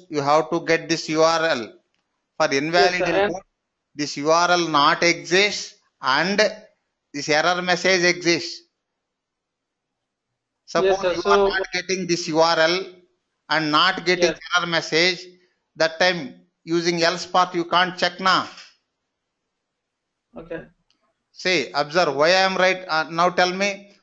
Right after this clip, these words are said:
Speaker 1: why I am writing else if structure. For invalid input also condition is there. If you write else if, you can write condition.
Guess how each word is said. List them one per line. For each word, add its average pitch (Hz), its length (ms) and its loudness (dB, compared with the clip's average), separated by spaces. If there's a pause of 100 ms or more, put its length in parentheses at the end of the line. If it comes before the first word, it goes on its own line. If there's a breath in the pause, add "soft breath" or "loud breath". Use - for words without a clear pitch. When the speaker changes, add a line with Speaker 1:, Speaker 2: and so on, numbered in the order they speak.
(140 soft breath)
Speaker 1:
why 147 140 2
I 185 160 4
am 196 160 0
writing 185 420 0
else 175 260 0
if 185 120 -4
structure. 185 500 -2 (3250)
For 139 340 0
invalid 160 920 0
input 147 500 -6
also 160 800 -2 (260)
condition 165 640 -2
is 139 240 -6
there. 127 260 0 (1160)
If - 160 -18
you 160 120 2
write 165 360 2
else 156 340 -2
if, 196 240 -2
you 165 180 -4
can 160 260 -2
write 160 340 -2
condition. 151 680 -2